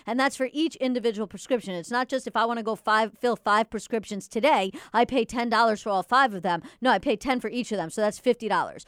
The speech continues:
So when you start adding up all the healthcare costs, and you also start taking into account the fact that people don't go to the doctor sometimes and don't get treatment they otherwise need because they don't wanna get hit with a copay or paying a deductible,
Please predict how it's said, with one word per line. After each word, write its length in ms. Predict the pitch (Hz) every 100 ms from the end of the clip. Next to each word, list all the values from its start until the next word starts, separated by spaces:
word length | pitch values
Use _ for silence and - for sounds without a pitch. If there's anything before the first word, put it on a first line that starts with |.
| -
So 160 | - 277
when 100 | 285
you 80 | 285
start 400 | - - 415 440 -
adding 360 | 294 285 226 -
up 300 | 311 220 - -
all 180 | 277
the 100 | 262
healthcare 580 | 208 254 427 - 226 170
costs, 420 | - 156 110 - - -
and 140 | - 294
you 120 | 330
also 260 | 381 - 453
start 240 | - 277
taking 300 | 277 262 247
into 200 | 233 226
account 340 | 208 247 202
the 100 | 196
fact 280 | 196 202 202
that 160 | 208 196
people 280 | 285 254 240
don't 280 | 233 208
go 200 | - 294
to 100 | 453
the 100 | 262
doctor 340 | 208 190 185 196
sometimes 520 | - 196 196 185 170 - -
and 160 | 240
don't 220 | 240 247 -
get 220 | 285 285
treatment 400 | - 285 226 226
they 120 | 220
otherwise 480 | 208 208 202 180 180
need 260 | 233 339 214
because 300 | 220 226 -
they 120 | 220
don't 240 | 220 196
wanna 240 | 196 311 294
get 160 | 214
hit 200 | 180 208
with 120 | 196
a 60 | 185
copay 520 | - 220 190 190 185
or 300 | - 214 190 -
paying 320 | 226 208 196
a 40 |
deductible, 680 | 180 180 175 165 180 165 170